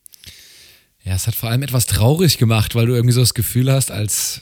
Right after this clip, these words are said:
Fan eines Teams in der A F C und auch noch Division Rival von einem der Teams,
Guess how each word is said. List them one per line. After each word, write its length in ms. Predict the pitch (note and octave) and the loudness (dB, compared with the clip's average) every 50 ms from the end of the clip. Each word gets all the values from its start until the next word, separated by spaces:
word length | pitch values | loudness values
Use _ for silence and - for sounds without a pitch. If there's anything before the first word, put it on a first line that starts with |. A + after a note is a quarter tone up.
| - _ _ _ _ _ _ _ _ _ | -18 _ _ _ _ _ _ _ _ _
Fan 340 | - - - A2+ A2 A#2+ A#2 | -16 -6 -2 -2 0 0 -2
eines 300 | - A2 A2 A#2 G#2 - | -2 -2 -2 -2 -2 -4
Teams 400 | - - A2+ B2 C#3 D3 - - | -4 -2 0 0 0 0 -2 -4
in 100 | A#2+ A2 | -4 -2
der 120 | G#2+ G#2+ | -2 -2
A 260 | A2 - - A#2+ A#2+ | -2 -2 -2 -2 0
F 80 | A2 G2 | 0 0
C 380 | - - - B2 C#3+ E3 E3+ - - _ _ _ _ _ _ _ _ _ _ _ _ _ _ _ _ | -2 0 2 2 2 2 0 -2 -8 _ _ _ _ _ _ _ _ _ _ _ _ _ _ _ _
und 140 | _ - - | _ -12 -8
auch 100 | - - | -4 -2
noch 100 | G#2 G#2+ | -2 0
Division 440 | G2 - G#2+ F#2 G#2 A#2+ B2+ D3 D3 | 0 -2 -4 -2 -2 -2 0 0 0
Rival 540 | B2+ A#2+ A#2+ B2 C3+ C#3+ C3 C#3 C#3+ C#3 C3+ | 0 2 2 2 0 0 0 0 -2 -2 -2
von 200 | B2+ B2+ B2 A#2+ | -2 -4 -6 -4
einem 420 | A2 A2+ A#2 B2+ C3+ C3 C3 B2 | -4 -4 -4 -2 -2 -2 -2 -2
der 160 | A#2+ B2+ A#2+ | -2 -2 -4
Teams, 580 | A2+ - C3 C3+ C#3 D3+ D3+ - - - - - | -4 -4 -4 -2 -2 -2 -2 -2 -4 -6 -10 -14